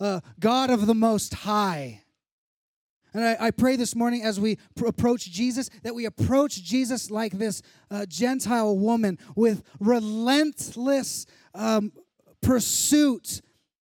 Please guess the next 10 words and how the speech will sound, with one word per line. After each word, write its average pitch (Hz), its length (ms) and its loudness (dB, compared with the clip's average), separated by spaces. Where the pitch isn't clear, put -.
of 233 140 0
knowing 269 540 4
that 220 220 0
Jesus, 277 720 2
though 285 240 2
she 285 140 0
has 269 120 0
nothing 277 300 2
to 262 80 -4
offer, 233 400 0